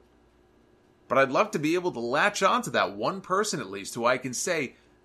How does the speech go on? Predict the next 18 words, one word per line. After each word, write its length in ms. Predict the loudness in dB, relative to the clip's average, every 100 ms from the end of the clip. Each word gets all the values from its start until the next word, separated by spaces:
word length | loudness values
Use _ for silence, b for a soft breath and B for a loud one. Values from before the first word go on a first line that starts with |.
| _
"This 120 | -8
is 100 | -2
a 60 | 4
guy 260 | 6 6
I 60 | 2
can 180 | 0 -2
get 160 | -2
behind. 340 | -2 -6 -8 -4
This 160 | -4
is 80 | 0
a 60 | 0
guy 240 | 4 2
who, 100 | 2
when 160 | 0 -2
they're 180 | 0
on 120 | 0 0
television, 540 | -2 -2 -4 -4 0
I, 220 | 0 0